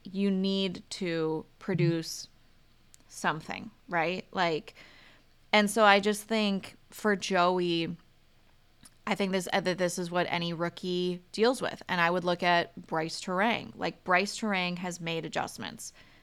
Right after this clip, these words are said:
since, you know, from the time that he made the opening day roster, he got sent down in June, he came back at the end of June. He has looked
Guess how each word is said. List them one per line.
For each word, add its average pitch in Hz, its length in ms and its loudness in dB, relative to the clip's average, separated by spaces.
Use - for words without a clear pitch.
since, - 560 -2
you 196 120 -4
know, 170 120 -2
from 175 220 -4
the 170 100 -4
time 175 380 -2
that 170 140 -4
he 180 200 -8
made 170 360 -4
the 156 80 -4
opening 170 300 -6
day 165 140 -6
roster, 208 720 2
he - 200 -8
got 160 240 -2
sent 170 220 -6
down 196 340 2
in 196 100 0
June, 185 500 -4
he - 140 -14
came 170 220 -6
back 165 260 0
at - 80 -12
the 185 140 -6
end 202 160 2
of 202 80 0
June. 190 420 -2
He 220 200 0
has 202 200 2
looked 180 560 -2